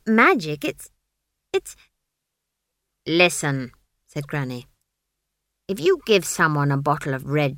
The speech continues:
jollop for their wind, it may work, right? But if you want it to work for sure, then you let their mind make it work for them. Tell 'em it's moonbeams bottled in fairy wine or something.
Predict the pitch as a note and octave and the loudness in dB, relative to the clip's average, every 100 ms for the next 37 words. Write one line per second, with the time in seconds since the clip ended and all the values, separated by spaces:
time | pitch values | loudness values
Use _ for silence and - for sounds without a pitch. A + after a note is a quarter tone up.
0 | - D3+ A2+ E2 _ - C#3 C3 B2+ C#3 | -6 -2 -2 -4 _ -8 -6 -4 -4 -6
1 | C#2+ F#2 A#2+ - G#3 - F3+ D#3+ G3+ G3 | -6 -10 -12 -8 -6 -2 0 0 2 2
2 | G2+ - - _ C3 A2 B2+ - - _ | 0 -6 -18 _ -10 -6 -6 -10 -16 _
3 | _ _ _ _ _ - A#3+ F#4 C5 G#4 | _ _ _ _ _ -6 -2 -2 0 -2
4 | A#3+ G3 F#3 E3 E3 D3+ D3+ - - C#3 | 4 4 2 -4 -4 0 0 0 -6 -10
5 | - C4+ B3+ G#2+ - C#3+ _ _ _ _ | -4 0 2 2 -4 -10 _ _ _ _
6 | - F3+ F3 E3+ F#3 - - F4 A#3+ F3+ | -4 0 2 2 2 0 -2 0 2 2
7 | C3+ C3 C3+ D3 - C#3+ C#3+ D#3+ E3+ - | 2 0 -4 -6 -8 -4 0 0 -2 -8
8 | - D3+ D3+ B2 - - C3+ A#2+ G#2+ F#2 | -10 -2 -2 -2 -8 -4 -2 -2 -8 -16
9 | D#2 _ _ _ _ _ _ - F3+ D3+ | -18 _ _ _ _ _ _ 0 2 2
10 | C3 - - E3+ E3+ D#3+ C#3+ C#3 C3 B2+ | -2 -6 -4 0 0 0 0 -2 -2 -4
11 | B2+ - - D3 C#3+ C#3 C3+ C#3 - D3+ | -8 -10 -8 -6 -4 -4 -4 -6 0 0
12 | C3+ C3+ C#3+ C#3 A2+ F#2+ C#3+ B2+ - B2+ | 2 0 0 -2 -4 -10 -12 -14 -14 -16